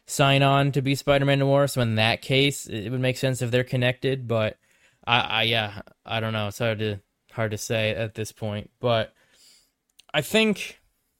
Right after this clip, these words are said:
what was really, it, really good about the first movie, I think, though, was just seeing Miles, Miles's, like, he-, hero journey, you know?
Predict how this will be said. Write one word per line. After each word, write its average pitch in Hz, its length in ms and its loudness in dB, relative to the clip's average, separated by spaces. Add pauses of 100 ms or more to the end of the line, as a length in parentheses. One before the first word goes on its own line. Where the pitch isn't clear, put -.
(720)
what 139 760 2 (120)
was 135 200 -2
really, 165 360 2
it, - 240 -2 (440)
really 165 340 4
good 131 380 2
about 123 260 2
the 117 60 -6
first 120 380 -6
movie, 135 340 0
I 139 40 0
think, 139 320 -6
though, 135 200 2
was 120 140 -2
just 117 300 -4
seeing 120 580 -4
Miles, 107 840 -4 (540)
Miles's, 117 880 0 (160)
like, 113 440 -10 (280)
he-, 127 360 -8
hero 147 460 0
journey, 147 520 -4 (140)
you 120 180 -2
know? 123 260 2